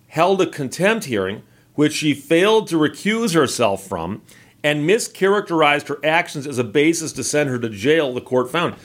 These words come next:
And you have to understand that a court, a judge, can find somebody to be in contempt, which can be a serious thing. And it depends on the rules of the state and also how serious the contempt charge is.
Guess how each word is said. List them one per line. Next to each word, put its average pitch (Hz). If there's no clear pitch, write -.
And 147
you 143
have 202
to 233
understand 180
that 135
a 143
court, -
a 135
judge, 127
can 180
find 190
somebody 143
to 139
be 139
in 160
contempt, 156
which 143
can 190
be 139
a 143
serious 139
thing. 196
And 139
it 139
depends 175
on 190
the 170
rules 160
of 135
the 131
state 165
and 135
also 160
how 143
serious 151
the 113
contempt 131
charge 123
is. 202